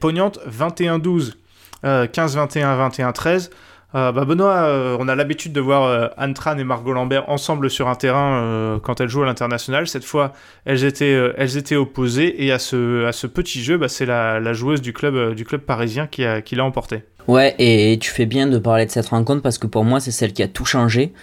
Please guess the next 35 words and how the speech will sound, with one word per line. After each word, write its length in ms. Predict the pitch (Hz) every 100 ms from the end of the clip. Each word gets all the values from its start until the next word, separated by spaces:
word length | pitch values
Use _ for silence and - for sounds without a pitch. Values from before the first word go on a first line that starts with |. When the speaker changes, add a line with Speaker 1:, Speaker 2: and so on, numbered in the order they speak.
| - - _ 110
Speaker 2:
Euh, 320 | 110 104 98
alors 280 | 110 107 101
déjà, 500 | 135 131 143 139 110 _
par 120 | 113
les 200 | 107 101
absences, 340 | 110 - 151 131
parce 180 | 113 -
que 120 | 123
ce 160 | -
double 320 | 117 113 107 107
dame, 420 | 127 127 110 95
euh, 500 | 104 101 101 98 98 95 - - - _
t'as 140 | - 101
pas 180 | 131
de, 140 | 135 135
de, 140 | 123 117 - 113 98 95 -
pardon, 320 | - 101 98 92
je 80 |
vais 100 | 98
y 40 | 98
arriver, 540 | 98 104 113 135 131
t'as 120 | - 107
pas 180 | 139
de 180 | 131 117
Jessica 460 | 107 117 110 113 110
Pugh, 340 | - 185 175
notamment. 640 | 135 113 123 120 151 160 160 - - - -
Euh, 1080 | 110 107 104 104 104 104 107 107 104 101 76 - - -
il 140 | 120 117
te 140 | -
manque 240 | 135 131 131
également, 600 | 117 117 120 127 127 120
euh, 720 | 110 107 104 104 101 101 95
Sofia 360 | 95 120 - 104
Grunwig. 540 | 110 131 156 180 175